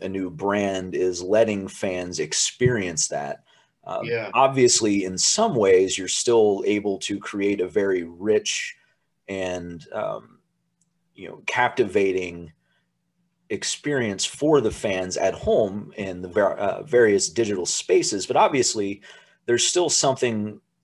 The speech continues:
Speaker 1: left to the imagination when you're not able to go into the stadium. And I think back to when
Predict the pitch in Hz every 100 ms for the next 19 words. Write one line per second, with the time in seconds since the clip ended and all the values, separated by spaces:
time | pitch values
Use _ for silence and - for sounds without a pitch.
0 | - 107 117 123 - - - - - 107
1 | 104 107 104 92 101 104 101 95 95 95
2 | 104 95 95 92 - 90 85 - 107 104
3 | 123 127 110 101 87 - 82 76 73 78
4 | - - - - 117 101 143 110 110 107
5 | - - 113 98 92 90 92 - _ 107
6 | 98 95 92 90 85